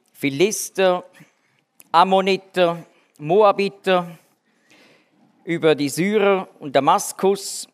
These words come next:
Prophetie über Sudan, Kusch und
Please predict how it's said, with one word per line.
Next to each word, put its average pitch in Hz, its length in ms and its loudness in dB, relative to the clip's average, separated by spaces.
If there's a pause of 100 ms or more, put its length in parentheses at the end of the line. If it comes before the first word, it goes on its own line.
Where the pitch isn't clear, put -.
(200)
Prophetie 180 720 -4
über 143 540 -2 (760)
Sudan, 185 920 2 (600)
Kusch - 500 -4 (920)
und 151 320 -8